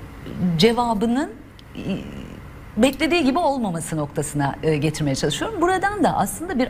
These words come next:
algı, e, ya-, Cumhuriyet Halk Partisi üzerinden yaratılan algıyı konuşalım istiyorum sizinle. Çünkü bugün de benzer bir, e, algı aslında Cumhuriyet Halk Partisi üzerinden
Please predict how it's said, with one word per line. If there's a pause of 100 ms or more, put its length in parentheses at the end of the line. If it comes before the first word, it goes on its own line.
algı, (160)
e, (640)
ya-, (240)
Cumhuriyet
Halk
Partisi
üzerinden
yaratılan
algıyı
konuşalım
istiyorum
sizinle.
Çünkü (300)
bugün
de
benzer
bir, (100)
e,
algı (360)
aslında
Cumhuriyet
Halk
Partisi
üzerinden